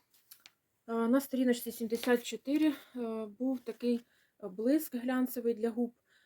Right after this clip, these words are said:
Пи-, пишуть, що він обмежений вип-, е, обмежений випуск і востаннє в каталозі.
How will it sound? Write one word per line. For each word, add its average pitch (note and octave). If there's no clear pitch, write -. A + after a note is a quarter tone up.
Пи-, A#3+
пишуть, A#3+
що -
він A3
обмежений B3
вип-, A#3+
е, A3
обмежений G#3
випуск B3
і G#3
востаннє A3+
в G3+
каталозі. G3+